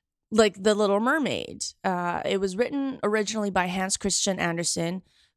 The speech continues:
who revolutionized children's literature and gave us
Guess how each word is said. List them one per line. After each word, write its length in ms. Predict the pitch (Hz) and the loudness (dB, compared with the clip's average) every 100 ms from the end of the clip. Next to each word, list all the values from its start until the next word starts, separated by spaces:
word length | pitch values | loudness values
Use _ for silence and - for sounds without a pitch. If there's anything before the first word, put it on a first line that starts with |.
| - | 2
who 520 | 196 190 185 185 180 | 4 4 2 2 0
revolutionized 920 | 180 208 214 226 226 208 214 196 185 | 4 6 6 4 0 0 0 0 0
children's 400 | - 190 185 175 | 0 0 0 -4
literature 680 | 185 190 180 175 - 165 202 - | -2 -2 0 -2 -2 -2 -2 -2
and 220 | 185 180 | -2 0
gave 260 | 185 175 | 0 0
us 420 | 175 175 175 - | 0 0 -2 -4